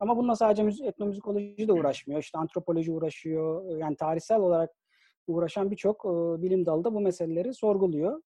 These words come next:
E, ama etnomüzikoloji buradan kendine de bir pay çıkardı. E, diğer yandan, e, etnomüzikoloji dediğimiz, e, şey,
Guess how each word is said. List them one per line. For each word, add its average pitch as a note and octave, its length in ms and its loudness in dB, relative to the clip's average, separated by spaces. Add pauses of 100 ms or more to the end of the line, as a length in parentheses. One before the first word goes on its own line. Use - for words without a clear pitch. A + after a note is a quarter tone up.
(120)
E, F3+ 340 4
ama A3+ 140 0
etnomüzikoloji A3 680 2
buradan G#3+ 260 2
kendine G3+ 380 0
de A3+ 120 0
bir G#3 100 -2
pay G3+ 240 0
çıkardı. E3 540 -4 (800)
E, F3+ 120 2
diğer C4 220 8
yandan, C4+ 500 2
e, A#3+ 120 0
etnomüzikoloji A3+ 920 -2
dediğimiz, A3 920 -6
e, F#3 460 0
şey, G#3+ 380 0